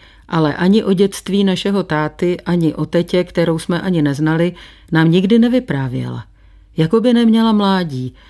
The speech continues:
jakoby její paměť mizela s každým uplynuvším dnem. Mrzí mě všechno, co jsme si neřekli,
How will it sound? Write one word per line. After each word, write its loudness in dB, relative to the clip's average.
jakoby 2
její 2
paměť 0
mizela 2
s -10
každým 0
uplynuvším -2
dnem. -4
Mrzí 4
mě 4
všechno, -2
co -2
jsme -2
si -2
neřekli, -2